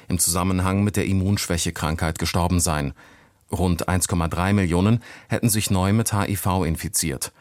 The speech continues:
Zudem seien neun Komma zwei Millionen Menschen, vor allem in ärmeren Ländern, von einer Therapie mit lebensverlängernden Medikamenten abgeschnitten.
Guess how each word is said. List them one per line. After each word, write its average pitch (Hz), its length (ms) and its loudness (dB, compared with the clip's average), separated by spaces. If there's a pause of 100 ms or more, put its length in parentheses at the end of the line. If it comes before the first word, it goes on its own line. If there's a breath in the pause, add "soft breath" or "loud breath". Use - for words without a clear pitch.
(360 soft breath)
Zudem 104 400 2
seien 95 300 2
neun 92 220 2
Komma 87 240 2
zwei 95 260 0
Millionen 87 400 2
Menschen, 98 360 2
vor - 200 -2
allem 110 220 2
in 92 100 2
ärmeren 90 480 2
Ländern, 85 400 2 (320 loud breath)
von 104 240 2
einer 98 240 2
Therapie 104 520 0
mit 123 200 0
lebensverlängernden 90 960 0
Medikamenten 85 680 0
abgeschnitten. - 720 -2